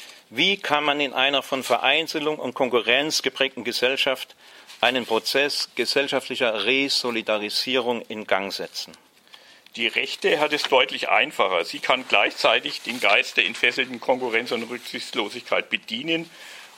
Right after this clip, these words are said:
Speaker 2: und den Traum von der Überwindung der Vereinzelung. Sie leistet das, indem sie das Phantasma des ethnisch homogenen Volkes anruft, das sich gemeinsam seine Haut wehren, äh, muss.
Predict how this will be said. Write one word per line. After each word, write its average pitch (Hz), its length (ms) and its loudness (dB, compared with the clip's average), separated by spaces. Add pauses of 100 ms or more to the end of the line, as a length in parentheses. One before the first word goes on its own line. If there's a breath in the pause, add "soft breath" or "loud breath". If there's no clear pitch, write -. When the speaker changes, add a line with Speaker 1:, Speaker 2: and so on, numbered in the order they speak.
Speaker 2:
und 139 100 -4
den 127 160 0
Traum 131 380 4
von 123 180 0
der 101 120 4
Überwindung 120 720 -2
der 107 220 4
Vereinzelung. 90 920 -4
Sie - 100 -4
leistet 104 440 0
das, 156 200 2
indem 120 300 -2
sie 120 100 -8
das 104 320 0 (300 loud breath)
Phantasma 123 600 4
des 110 480 -2 (120)
ethnisch - 420 -2
homogenen 110 500 0
Volkes 120 460 2
anruft, 107 580 -2 (300 loud breath)
das 110 140 -2
sich 120 140 -8
gemeinsam 117 520 2
seine 95 300 2
Haut 101 260 2
wehren, 90 380 0
äh, 101 180 2
muss. 110 360 -6